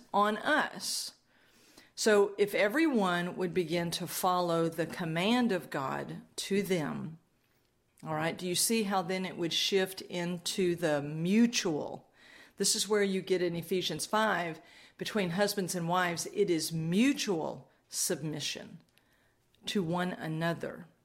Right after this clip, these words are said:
Did you know there's like a hundred one another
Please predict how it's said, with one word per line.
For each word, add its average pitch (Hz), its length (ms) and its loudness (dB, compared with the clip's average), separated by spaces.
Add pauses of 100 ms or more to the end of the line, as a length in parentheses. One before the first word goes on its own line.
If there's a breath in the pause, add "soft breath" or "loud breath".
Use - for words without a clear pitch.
(420)
Did 180 140 -4
you 226 80 4
know 247 100 4
there's 233 200 0
like 180 180 0
a 160 80 -2
hundred 220 760 0
one 170 380 -2
another 170 800 0